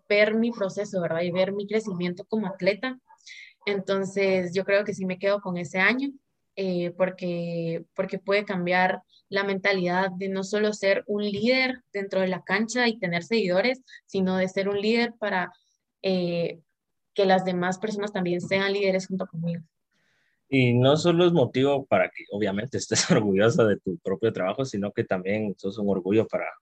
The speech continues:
Speaker 2: para el país, como bien mencionabas, sos muy joven, y mira lo que hacías ya en dos mil dieciocho,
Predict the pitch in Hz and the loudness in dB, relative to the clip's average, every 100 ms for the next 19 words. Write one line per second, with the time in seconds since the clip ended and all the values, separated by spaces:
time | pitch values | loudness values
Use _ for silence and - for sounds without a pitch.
0 | _ 87 80 80 - - 90 101 - 104 | _ -10 -8 -10 -10 -4 -2 -2 -4 -4
1 | 90 98 104 95 85 95 107 98 98 92 | -2 -2 -2 -4 -4 0 0 0 -2 0
2 | 101 101 98 113 117 - - - - 90 | -2 0 2 4 2 -4 -20 -16 -10 -6
3 | 87 110 110 95 - 107 104 95 - 135 | 0 0 0 0 -2 2 2 0 0 2
4 | 101 101 101 95 104 101 101 92 | 2 0 -2 -4 -4 -2 -2 -2